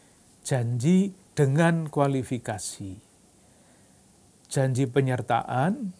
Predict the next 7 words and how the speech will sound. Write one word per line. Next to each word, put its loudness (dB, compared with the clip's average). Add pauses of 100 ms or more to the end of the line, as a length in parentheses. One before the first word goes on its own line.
kepada -2
orang-orang 0
yang 0 (160)
diutus 2 (400)
dan 2
menjalankan -4 (160)
perutusannya. -8